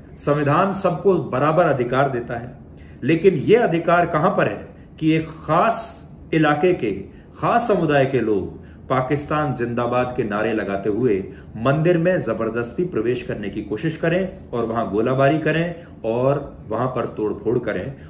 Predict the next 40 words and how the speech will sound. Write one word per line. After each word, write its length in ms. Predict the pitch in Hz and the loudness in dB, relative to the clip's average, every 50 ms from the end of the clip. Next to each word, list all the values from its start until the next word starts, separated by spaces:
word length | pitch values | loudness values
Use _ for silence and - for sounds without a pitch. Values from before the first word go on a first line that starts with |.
| - - | -8 -6
और 120 | 120 113 104 | -4 -4 -2
लोगों 240 | 107 107 107 107 | 0 -2 -2 -2
की 140 | 104 - 127 | -4 -6 -6
हत्याएं 440 | - 98 98 - - 107 98 92 92 | -6 -6 -10 -8 -6 -6 -4 -4 -6
करें? 240 | - 85 80 - - - - - - - - - - - - - - - - - - - - - - - - - - | -10 -12 -14 -16 -18 -18 -20 -20 -20 -20 -20 -20 -20 -20 -20 -20 -20 -20 -20 -20 -20 -20 -20 -20 -20 -20 -20 -14 -6
ये 180 | 107 120 143 147 | 0 2 2 2
बर्दाश्त 520 | - 110 101 90 95 104 110 - - - | 2 0 0 0 -2 -2 -4 -4 -6 -8
नहीं 140 | 104 95 98 | -10 -8 -8
हो 100 | 92 85 | -10 -12
सकता। 400 | - - - - - - 80 - - - - - - - - - - - - - - - - - | -12 -14 -16 -18 -18 -18 -18 -20 -20 -20 -20 -20 -20 -20 -20 -20 -20 -20 -20 -20 -20 -20 -10 0
ये 80 | 123 135 | 2 4
वही 260 | 135 147 156 180 196 | 6 6 6 8 8
इलाका 340 | 190 180 170 156 135 139 135 | 6 6 6 4 4 2 2
है 400 | 160 165 180 196 - - - - - - - - - - - - - - - | 2 2 0 -2 -4 -10 -16 -18 -20 -20 -20 -20 -20 -20 -20 -20 -20 -16 -4
जिसे 360 | 110 127 127 - 151 151 147 - | -2 -2 0 2 0 0 0 0
आप 200 | 117 120 120 - 98 | -2 -2 -2 -2 -4
मेवात 400 | 101 104 104 110 123 131 131 - | -4 -2 -2 0 0 -2 -2 -2
के 80 | - 143 | -2 -2
नाम 180 | 127 127 127 127 | -2 -2 -2 -2
से 120 | - 131 | -2 -2
जानते 360 | 123 120 117 117 117 - 123 | -2 -2 -4 -4 -6 -8 -10
हैं, 460 | 120 123 131 - - - - - - | -10 -10 -12 -14 -16 -18 -20 -16 -12
जिसे 180 | - 107 - 123 | -10 -6 -6 -4
बहुत 260 | - 110 120 127 - | -2 -2 -2 -2 -2
सारे 180 | - 117 113 113 | -4 -4 -2 -2
लोग 220 | 113 117 113 104 | -2 -4 -4 -4
मिनी 360 | 95 92 95 123 143 160 156 | -6 -4 -2 0 0 0 0
पाकिस्तान 680 | - - - 104 - - 113 - - - 127 135 147 151 | -2 -2 -4 -4 -4 -6 -8 -8 -6 -4 -2 -2 -2 -2
भी 100 | 143 147 | -2 -2
कहते 320 | 147 139 123 123 - - | -2 -2 -4 -4 -6 -8
हैं। 400 | 135 127 - - - - - - - - - - - - - | -10 -10 -10 -14 -16 -18 -20 -20 -20 -20 -20 -20 -20 -8 0
ये 100 | 127 139 | 2 4
वो 180 | 139 143 190 202 | 4 6 6 6
इलाका 360 | 196 185 175 165 170 - 170 | 6 6 4 2 2 2 2
है 220 | 165 165 175 185 | 2 4 2 2
जहां 200 | - 165 147 147 | 2 0 -2 -2
पर 160 | 147 - 160 147 | -2 -2 -2 0
कुछ 240 | - - 190 185 | 0 0 -2 -2
समय 280 | - - 156 143 139 135 | -2 -4 -2 0 0 0
पहले 340 | 135 135 127 127 139 160 | 0 0 0 2 2 2